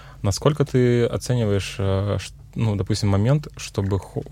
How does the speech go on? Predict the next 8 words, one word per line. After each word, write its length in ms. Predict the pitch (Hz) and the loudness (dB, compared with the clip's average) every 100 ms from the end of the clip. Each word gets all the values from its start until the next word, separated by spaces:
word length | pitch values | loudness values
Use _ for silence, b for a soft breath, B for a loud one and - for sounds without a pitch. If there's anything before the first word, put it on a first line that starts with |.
| - | -12
чтобы 260 | - 104 | -4 -2
в 40 | 98 | -2
хорику 540 | - 139 123 - 98 | 2 4 4 2 -2
зашел 520 | 117 110 98 - 113 113 | 0 2 2 4 4 4
бинтубар? 560 | 101 98 101 98 87 - - - B B B B B B B - | 4 4 4 4 2 -2 -18 -20 B B B B B B B -2
Насколько 280 | 107 139 123 | 2 2 4
это 100 | 104 | 8
реально? 360 | 107 95 87 | 8 6 0